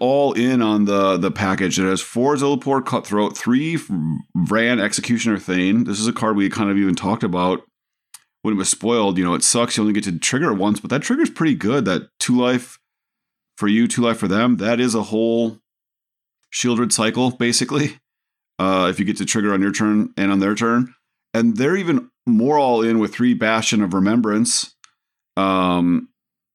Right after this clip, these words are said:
it creates a one one token, and then it again has a, a drain trigger every time a creature dies. And because of the card choices they made, they are playing Jegantha,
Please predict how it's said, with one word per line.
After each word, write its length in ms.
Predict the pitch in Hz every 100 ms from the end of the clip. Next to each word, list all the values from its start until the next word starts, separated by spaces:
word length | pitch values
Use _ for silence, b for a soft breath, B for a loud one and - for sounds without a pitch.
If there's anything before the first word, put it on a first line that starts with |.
| _
it 60 | 110
creates 320 | - 120 120
a 40 |
one 180 | 120 117
one 120 | 113
token, 340 | 107 113 110 107
and 100 | 101
then 100 | 104
it 160 | 101 -
again 560 | 95 101 104 104 98
has 260 | - 101 92
a, 280 | 92 90 85
a 80 | 92
drain 360 | 82 98 98 101
trigger 260 | 101 95
every 140 | 92 90
time 140 | 92
a 40 |
creature 280 | 87 147 143
dies. 500 | 127 127 131 135 - - _ _ _ _ _ -
And 120 | 110
because 260 | 113 135 123
of 80 | 123
the 60 |
card 300 | 113 113 123
choices 340 | 120 120 110 101
they 100 | 107
made, 300 | 104 104 98
they 100 | 92
are 140 | 90
playing 360 | - - 113 101
Jegantha, 800 | 98 101 104 104 92 95 113